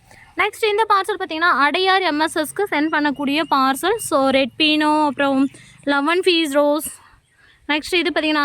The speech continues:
அரபிக் பன்னீர் ரோஸ், மிராபல் ஆரஞ்சு, இந்த பிளான்ட்ஸ்லாம் வந்து புக் பண்ணியிருக்காங்க. டோட்டலா ட்வென்டி ஒன் பிளான்ட்ஸ்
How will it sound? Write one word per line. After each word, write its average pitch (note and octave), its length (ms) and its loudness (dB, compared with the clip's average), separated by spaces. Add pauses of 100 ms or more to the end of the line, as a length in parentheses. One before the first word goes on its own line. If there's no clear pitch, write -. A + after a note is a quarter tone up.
அரபிக் C#4+ 420 -2
பன்னீர் D4+ 440 2
ரோஸ், D4 240 2 (100)
மிராபல் D4+ 540 2
ஆரஞ்சு, C#4+ 520 2
இந்த D#4 160 0
பிளான்ட்ஸ்லாம் D4 440 -2
வந்து C#4+ 180 -2
புக் C4 160 -10
பண்ணியிருக்காங்க. C4+ 420 -2
டோட்டலா C4 280 -2 (100)
ட்வென்டி D#4+ 320 0 (100)
ஒன் D4+ 100 -4 (100)
பிளான்ட்ஸ் C#4 300 -4